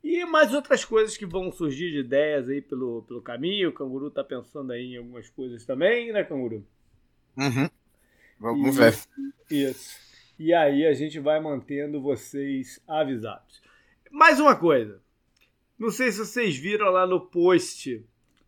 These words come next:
Speaker 1: o último post, né, sobre o draft, que é o Considerações Finais, que saiu na quinta-feira.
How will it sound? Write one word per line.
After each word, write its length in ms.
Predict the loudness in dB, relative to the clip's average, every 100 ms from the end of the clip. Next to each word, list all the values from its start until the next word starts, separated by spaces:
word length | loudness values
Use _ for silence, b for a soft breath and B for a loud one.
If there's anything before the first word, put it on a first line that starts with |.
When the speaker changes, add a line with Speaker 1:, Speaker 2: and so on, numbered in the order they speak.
| _
Speaker 1:
o 80 | 6
último 400 | 6 6 2 -2
post, 320 | 2 2 2
né, 120 | -2
sobre 240 | -4 -2 0
o 80 | 0
draft, 360 | 0 -4 -12
que 80 | -4
é 40 |
o 60 | -4
Considerações 880 | -2 -6 -4 0 2 2 0 -6 -6
Finais, 920 | -8 -4 0 0 0 -4 -12 -20 -20 _ _ _ _
que 140 | -10 -8
saiu 800 | -6 0 2 2 0 -2 -6 -8
na 360 | -4 -2 -4
quinta-feira. 920 | -6 -10 -6 -4 -4 -6 -2 -4 -4